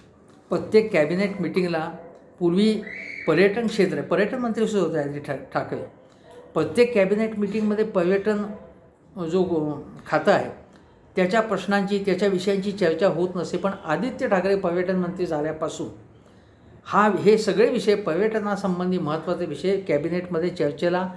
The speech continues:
येऊन त्यासंबंधी निर्णय घेण्यात आले, धोरणं बनवण्यात आली, खास पॉलिसी बनवण्यात आली.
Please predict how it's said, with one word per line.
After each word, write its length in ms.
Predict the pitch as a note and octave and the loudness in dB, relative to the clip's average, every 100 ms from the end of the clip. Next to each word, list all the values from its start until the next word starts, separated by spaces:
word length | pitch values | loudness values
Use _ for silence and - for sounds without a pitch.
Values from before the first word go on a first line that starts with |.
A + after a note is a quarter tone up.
| - - | -14 -2
येऊन 380 | D#3 G#3+ A3 A3 | 6 8 6 2
त्यासंबंधी 540 | F#3+ F#3 F3 F#3 G#3 | 0 0 -4 -4 -4
निर्णय 380 | F3 D#3 E3 F#3 | -4 -4 -2 -2
घेण्यात 300 | F3 E3 D#3+ | -2 -4 -4
आले, 180 | E3 F3+ F3+ - - | -2 -4 -6 -16 -6
धोरणं 500 | C#3+ F3+ G3+ B3 G#3+ | 2 6 6 6 2
बनवण्यात 420 | F#3+ F#3 F3+ F3 | 2 2 2 0
आली, 140 | D#3+ D#3+ | -4 -4
खास 200 | F#3+ F#3+ | -4 -4
पॉलिसी 380 | F#3+ G3 G#3 G3 | -2 -2 0 -2
बनवण्यात 400 | F3 C#3 B2+ - | -2 -6 -12 -16
आली. 220 | - - | -20 -20